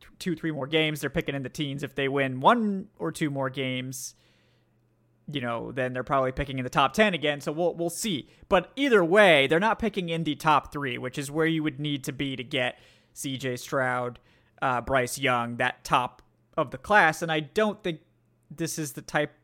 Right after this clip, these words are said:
I mean, maybe they would consider a big trade-up if they really love those guys. I, I sort of feel like if they're gonna make that sort of move, it's probably for a veteran, like we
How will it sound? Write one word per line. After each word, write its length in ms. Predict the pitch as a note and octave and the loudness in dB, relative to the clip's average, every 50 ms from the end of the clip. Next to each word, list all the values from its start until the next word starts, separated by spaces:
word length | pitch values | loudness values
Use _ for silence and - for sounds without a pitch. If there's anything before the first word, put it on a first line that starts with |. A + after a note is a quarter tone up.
| _ - | _ 0
I 80 | E3+ | 0
mean, 200 | F3+ F#3 E3+ E3 | 0 2 0 2
maybe 280 | D#3+ F#3 A#3 B3 A#3 B3 | 2 2 2 2 -2 -2
they 140 | G#3+ A#3 A#3 | 0 0 0
would 140 | A#3 A#3 - | 0 -2 -6
consider 300 | G#3+ G3+ - A#3+ A#3 A3+ | -12 -8 -6 -4 -4 -4
a 40 | F#3+ | -4
big 200 | G3 G#3+ G3 - | -4 -6 -8 -6
trade-up 260 | - G#3 G3+ G3+ G#3 | -6 -6 -6 -6 -6
if 120 | F#3+ - | -8 -6
they 100 | E3 C#3+ | -6 -6
really 220 | C3 C#3 D#3 D#3+ C#3+ | -4 -4 -4 -4 -4
love 240 | C3 C3 C#3+ C#3+ | -2 -4 -4 -2
those 180 | D#3 D#3 D#3 D3+ | -4 -4 -4 -4
guys. 240 | - D3 C#3+ D3+ D3+ | -4 -4 -4 -2 -2
I, 120 | D3 C#3 - | -4 -4 -2
I 140 | - E3 D#3+ | -4 -4 -4
sort 200 | - - E3+ D#3 | -4 -4 -4 -6
of 80 | D3+ | -6
feel 140 | - - E3 | -4 -4 -4
like 160 | D3+ D3 - | -4 -4 -4
if 80 | D#3+ - | -6 -6
they're 100 | - C3+ | -6 -8
gonna 260 | C3+ - D3+ C#3+ C#3 | -4 -2 -2 -2 -2
make 260 | C#3 C#3 C#3 C3+ - | -2 -4 -6 -4 -4
that 140 | D3+ C3 B2+ | -4 -6 -4
sort 200 | - - D#3+ C#3 | -6 -8 -8 -8
of 80 | C3 A#2+ | -8 -8
move, 420 | B2 B2+ B2+ C3 C#3+ D3 - - _ _ _ _ _ _ - - | -6 -6 -4 -4 -6 -8 -10 -14 _ _ _ _ _ _ -12 -12
it's 140 | C3+ - - | -10 -8 -4
probably 400 | - C3+ B2+ C3+ C3 C3+ C3+ B2+ | -2 -2 -2 -2 -2 -4 -4 -4
for 200 | - - C#3 C3 | -2 -2 -2 0
a 60 | B2+ | 0
veteran, 540 | C#3+ C#3 C#3 C#3 C#3+ D3 C#3+ D3 D3+ D3+ - _ _ _ _ - | 2 4 4 4 4 2 2 0 -2 -6 -10 _ _ _ _ -10
like 180 | C#3 C#3 - | -10 -8 -8
we 180 | C3+ C3 B2+ | -10 -12 -12